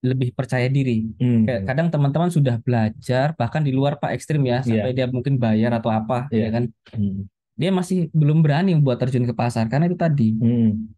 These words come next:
Speaker 1: Karena mentornya mungkin ngomongin profit aja gitu kan di depan,
Speaker 2: <laughs>
Speaker 1: tapi membernya nggak diajarin tuh bagaimana cara untuk menguji strateginya.
Speaker 2: Iya.
Speaker 1: Ibaratnya kalau kita mau naik mobil, test drive dulu, ya.
Speaker 2: Hmm, iya.
Speaker 1: Nah,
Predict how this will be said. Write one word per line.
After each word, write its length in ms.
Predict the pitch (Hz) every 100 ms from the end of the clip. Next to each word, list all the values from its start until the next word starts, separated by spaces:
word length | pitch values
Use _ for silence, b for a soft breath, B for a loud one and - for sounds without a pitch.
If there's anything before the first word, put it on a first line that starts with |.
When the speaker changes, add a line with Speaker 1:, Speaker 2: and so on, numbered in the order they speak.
| -
Speaker 1:
Karena 160 | 135
mentornya 400 | 170 156 147 151
mungkin 240 | 156 151 165
ngomongin 320 | 139 135 139
profit 400 | 131 120 170 170
aja 160 | 139
gitu 240 | 147 151 -
kan 80 | 139
di 80 |
depan, 400 | 131 - 170 160
Speaker 2:
<laughs> 80 | 151
Speaker 1:
tapi 160 | 147 196
membernya 400 | 180 165 165 196
nggak 160 | 170
diajarin 480 | 139 123 135 123 143
tuh 80 | 131
bagaimana 400 | 117 110 110 123
cara 400 | 117 113 123 123 -
untuk 240 | 117 -
menguji 240 | 117 110 110
strateginya. 720 | - 107 110 110 113 107 -
Speaker 2:
Iya. 240 | 120 104
Speaker 1:
Ibaratnya 400 | 123 131 123 156
kalau 240 | 147 143 -
kita 400 | 131 135 131 131 b _ _ _
mau 320 | - 117 123 131
naik 160 | 127
mobil, 320 | 123 139 165
test 240 | 160 139 -
drive 240 | 127 113
dulu, 400 | 139 139 120 -
ya. 240 | 110 120 113
Speaker 2:
Hmm, 320 | 104 101 98 98
iya. 160 | 95 - - -
Speaker 1:
Nah, 320 | 113 113